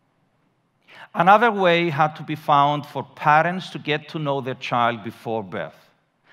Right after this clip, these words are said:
Safer, easier, accurate, a new beginning.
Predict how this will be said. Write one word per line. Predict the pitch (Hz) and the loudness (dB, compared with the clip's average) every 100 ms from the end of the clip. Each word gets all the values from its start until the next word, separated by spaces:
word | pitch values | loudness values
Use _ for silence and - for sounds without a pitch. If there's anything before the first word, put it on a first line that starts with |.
| _ - | _ -20
Safer, | - 143 147 - 87 - _ _ _ _ _ _ - | -4 0 0 -4 -14 -16 _ _ _ _ _ _ -4
easier, | 170 147 147 95 - _ _ _ _ _ 143 | -2 0 -2 -4 -8 _ _ _ _ _ 2
accurate, | 160 160 156 123 87 - _ _ _ _ _ _ - 143 | 2 0 -6 -6 -6 -10 _ _ _ _ _ _ -8 -2
a | 151 | 0
new | 180 208 | 0 -2
beginning. | 175 127 101 80 - | -2 -4 -4 -6 -16